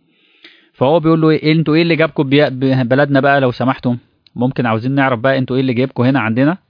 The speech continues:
فسبحان الله. أحيانًا، آه،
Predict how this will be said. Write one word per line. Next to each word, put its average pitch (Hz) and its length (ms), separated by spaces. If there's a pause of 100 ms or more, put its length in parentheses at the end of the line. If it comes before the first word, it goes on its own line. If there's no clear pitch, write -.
(200)
فسبحان 107 480
الله. 87 240 (680)
أحيانًا، 156 640
آه، 123 240